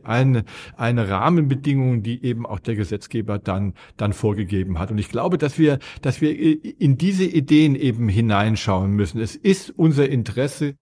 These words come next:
da stimme ich Felix hundert Prozent zu, dass auch die Großen zu uns kommen. Das heißt, dass wir die großen Studios haben, dass wir die großen Produktionen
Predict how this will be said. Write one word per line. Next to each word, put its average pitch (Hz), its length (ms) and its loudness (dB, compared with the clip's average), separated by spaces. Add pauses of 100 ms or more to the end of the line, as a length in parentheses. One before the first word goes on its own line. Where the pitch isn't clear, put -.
(160)
da 101 120 -8
stimme 117 240 -4
ich - 160 -8 (180)
Felix - 380 -2
hundert 190 220 4
Prozent 135 380 0
zu, 151 280 0 (240)
dass - 160 0
auch - 140 0
die 160 100 -2
Großen 139 400 2
zu - 220 -4
uns 95 220 -4
kommen. 92 280 -2
Das 95 200 -4
heißt, 117 200 -4
dass 113 180 -6
wir 120 100 -2
die 107 120 -6
großen 156 460 0
Studios 143 500 -2
haben, 127 220 -4
dass 117 180 -4
wir 120 80 -4
die 107 140 -6
großen 147 560 2
Produktionen 123 840 -2